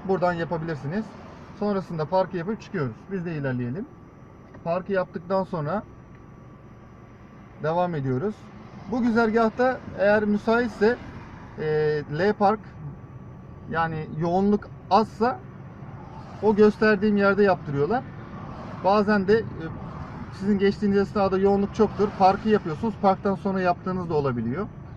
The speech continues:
E, buna komisyon başkanı karar veriyor. Yoğunluğa göre. Daha sonra buradan parkınızı yaparak çıkıyorsunuz ve soldan ilerleyelim Hilal. Başlangıç noktasına doğru gidelim.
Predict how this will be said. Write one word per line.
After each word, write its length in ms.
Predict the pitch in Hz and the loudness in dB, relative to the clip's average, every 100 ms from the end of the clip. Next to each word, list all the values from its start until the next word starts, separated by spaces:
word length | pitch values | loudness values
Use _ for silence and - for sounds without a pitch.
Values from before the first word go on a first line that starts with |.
| - - - - | -14 -16 -14 -10
E, 260 | 127 127 147 | -6 -6 -2
buna 180 | 202 190 | -2 -2
komisyon 460 | 190 185 - 185 | -2 -4 -2 -2
başkanı 380 | 170 165 - 165 | -2 -2 -6 -4
karar 300 | 147 131 120 | -2 0 0
veriyor. 280 | 117 131 208 - - - - - - | -2 -4 -4 -8 -14 -14 -12 -12 -2
Yoğunluğa 440 | 196 208 202 202 185 | 2 4 6 6 4
göre. 240 | 147 117 95 - - - - - - - - - - - - - - - - - - | 2 0 -4 -10 -12 -12 -12 -12 -14 -14 -14 -12 -12 -14 -14 -14 -14 -16 -16 -14 -4
Daha 200 | 196 208 | 0 0
sonra 320 | 190 190 190 196 | 2 0 0 0
buradan 260 | 180 185 | 2 0
parkınızı 520 | 185 175 - 175 165 | 2 0 0 -6 -4
yaparak 400 | 175 180 151 165 - - - - - - - - - - - - | -4 0 0 0 -2 -12 -14 -14 -14 -16 -14 -14 -14 -14 -14 -12
çıkıyorsunuz 600 | - - 208 196 165 180 214 - - - - - - 175 | -10 2 2 2 -2 -4 -4 -10 -12 -10 -10 -10 -6 -2
ve 160 | 202 - - - 208 | 0 -2 -12 -2 4
soldan 300 | 208 214 202 | 4 4 2
ilerleyelim 580 | 165 143 131 120 120 104 | 4 4 4 0 -2 -2
Hilal. 180 | 135 180 - - - - - - - - - | -4 -4 -8 -14 -14 -14 -14 -14 -14 -14 0
Başlangıç 520 | 185 185 185 170 170 185 | 2 2 0 -4 -6 -8
noktasına 480 | 175 160 147 143 | -8 -8 -6 -4
doğru 180 | 131 123 | -2 -2
gidelim. 380 | 131 165 143 | -4 -4 -4